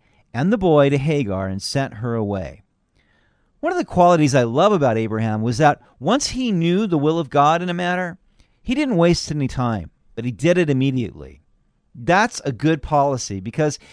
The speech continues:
if we delay, we easily get distracted and then get into trouble. Surely this must have been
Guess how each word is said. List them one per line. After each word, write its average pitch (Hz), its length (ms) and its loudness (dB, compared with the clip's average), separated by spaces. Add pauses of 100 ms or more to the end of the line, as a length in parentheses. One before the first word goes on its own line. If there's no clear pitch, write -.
if 139 180 -2
we 196 140 -2
delay, 233 400 2
we 151 140 0
easily 208 540 -6
get 196 200 -8
distracted 160 920 -6 (380)
and 165 160 -4
then 123 160 0
get 120 220 0
into 107 180 -4
trouble. 131 580 -4 (800)
Surely 294 440 0
this 180 240 -4
must 190 320 2
have 151 100 0
been 120 400 -2